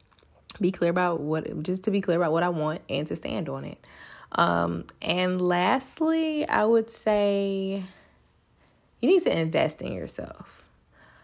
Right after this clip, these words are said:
And when I say invest, that's whatever, you know, you need, whatever you're lacking. That could be more sleep. Um, that could just be, um, taking the time to show up for yourself every day, you know, doing your hair, putting clothes on, getting your nails done.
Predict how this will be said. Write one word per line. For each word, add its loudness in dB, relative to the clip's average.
And 4
when 2
I 2
say 0
invest, 2
that's 4
whatever, 4
you -2
know, -2
you 0
need, -2
whatever 2
you're 2
lacking. -4
That 2
could -2
be 0
more 2
sleep. -2
Um, -2
that -2
could -2
just 0
be, -2
um, -4
taking 2
the 4
time 2
to 2
show 2
up 2
for -2
yourself -2
every -6
day, -6
you -4
know, -2
doing 0
your 0
hair, -2
putting -2
clothes -2
on, -8
getting -2
your -2
nails -6
done. -10